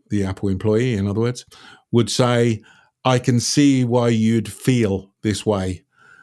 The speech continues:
I'd felt the price was a little high, but I found its retail value is much better," et cetera. So the point I'm making is giving people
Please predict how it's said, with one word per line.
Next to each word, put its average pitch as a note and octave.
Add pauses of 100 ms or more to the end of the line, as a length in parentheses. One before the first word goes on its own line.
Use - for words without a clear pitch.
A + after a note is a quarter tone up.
(220)
I'd A#2
felt A#2+
the G2
price A2+
was G#2+
a G#2
little G#2+
high, C3 (300)
but A2+
I A2
found B2
its G#2+
retail A2+
value G#2+ (220)
is A2
much G#2+
better," G#2 (160)
et G2+
cetera. -
So A#2+ (440)
the B2
point D#3
I'm G#2
making G#2+
is G2
giving B2+
people A2